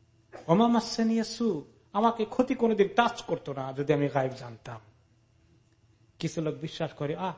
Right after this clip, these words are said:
আল্লাহ রসুল গায়েব জানে না, কয় কি? কত ওলি আল্লাহ তো গায়েব জানেন।" তো আল্লাহ রসুল জানবেন না, তার মানে তো মানুষের গায়ের জোরের কথা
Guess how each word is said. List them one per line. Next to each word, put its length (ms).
আল্লাহ 280
রসুল 180
গায়েব 280
জানে 160
না, 100
কয় 220
কি? 180
কত 180
ওলি 260
আল্লাহ 200
তো 100
গায়েব 240
জানেন।" 240
তো 60
আল্লাহ 320
রসুল 200
জানবেন 320
না, 180
তার 200
মানে 280
তো 120
মানুষের 460
গায়ের 420
জোরের 260
কথা 560